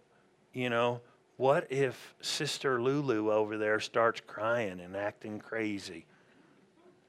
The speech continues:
Who cares? I know this, when I first came to a church and God was moving, I did not understand everything that was going on.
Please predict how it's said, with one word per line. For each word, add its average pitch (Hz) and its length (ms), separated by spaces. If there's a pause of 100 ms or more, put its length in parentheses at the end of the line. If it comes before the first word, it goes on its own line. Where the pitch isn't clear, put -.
(160)
Who 196 140
cares? 113 640 (580)
I 175 200
know 190 180
this, 165 280
when 123 140
I 139 220
first 151 340
came 139 440
to 117 180
a 104 60
church 135 500 (340)
and 110 160
God 131 320
was 123 220
moving, 127 400 (160)
I 180 260
did 117 420
not 107 280
understand 107 720
everything 104 480
that 107 120
was 110 160
going 104 300
on. 90 280